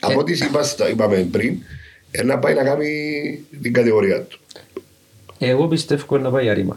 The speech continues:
Speaker 2: Για
Speaker 1: Γιατί
Speaker 2: τον
Speaker 1: τώρα
Speaker 2: Ισλάμ.
Speaker 1: ακού-, ακούγονται και το, το ότι τα, ας πούμε, ο Ισλάμ έκαμε cheat. Με το θέμα με τα κιλά.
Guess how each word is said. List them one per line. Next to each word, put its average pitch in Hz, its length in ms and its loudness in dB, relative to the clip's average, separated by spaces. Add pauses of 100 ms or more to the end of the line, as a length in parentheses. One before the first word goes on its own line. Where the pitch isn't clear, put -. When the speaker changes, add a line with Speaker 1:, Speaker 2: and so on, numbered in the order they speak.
(680)
Speaker 2:
Για 117 120 0
Speaker 1:
Γιατί - 40 6
Speaker 2:
τον - 20 6
Speaker 1:
τώρα 123 120 4
Speaker 2:
Ισλάμ. 131 220 2
Speaker 1:
ακού-, 147 300 0
ακούγονται 131 600 2
και 143 200 2 (260)
το, 104 400 0 (360)
το - 80 -4
ότι 123 180 -2
τα, 113 260 -4
ας 104 160 -4
πούμε, 127 200 -4
ο 104 560 -2
Ισλάμ 123 380 -2
έκαμε 117 320 -2
cheat. - 220 -2 (1400)
Με 104 120 -2
το 104 100 2
θέμα 127 160 0
με 131 100 -2
τα 113 120 0
κιλά. 90 300 -2